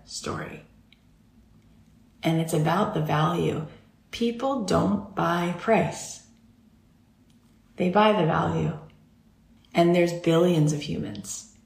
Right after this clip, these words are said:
And there's people who, even if what you charged was six dollars, their moment right now, that would be expensive. I want you to know that.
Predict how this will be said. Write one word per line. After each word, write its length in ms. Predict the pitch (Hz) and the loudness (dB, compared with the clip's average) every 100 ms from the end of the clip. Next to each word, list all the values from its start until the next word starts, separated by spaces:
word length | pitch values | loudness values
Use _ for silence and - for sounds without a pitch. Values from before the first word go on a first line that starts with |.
| _ _ _ _ _ - | _ _ _ _ _ -6
And 180 | 160 165 | 0 2
there's 220 | 175 - | 2 0
people 500 | - 185 196 208 220 | -2 -2 0 2 2
who, 180 | 185 180 | 0 0
even 300 | 190 196 190 | 0 2 0
if 200 | 185 - | 0 -4
what 140 | - | -4
you 120 | 165 | -2
charged 640 | 160 - 165 165 160 156 - | -2 -2 0 0 -2 -4 -6
was 180 | 160 - | -4 -2
six 460 | - - 208 - | 0 0 -2 -2
dollars, 760 | - 185 196 170 - 151 - - - _ _ _ _ _ _ _ _ _ _ _ _ _ _ _ _ | 0 2 2 0 -4 -8 -10 -14 -20 _ _ _ _ _ _ _ _ _ _ _ _ _ _ _ _
their 400 | 151 160 170 170 | 4 6 4 2
moment 560 | 165 170 190 226 254 - - - _ _ _ | 2 4 4 2 0 -6 -16 -20 _ _ _
right 300 | - 160 175 | -2 0 0
now, 540 | 165 165 170 208 214 - | 0 0 0 -2 -4 -2
that 180 | 160 151 | 0 2
would 120 | 151 | 0
be 160 | - - | 0 -2
expensive. 640 | - - 151 - - - - _ _ _ _ _ _ _ _ _ _ | -4 -8 -10 -10 -12 -14 -20 _ _ _ _ _ _ _ _ _ _
I 60 | - | -6
want 180 | 165 160 | -2 0
you 80 | 160 | 2
to 80 | |
know 180 | 156 151 | 2 2
that. 360 | 151 151 - | 0 -4 -8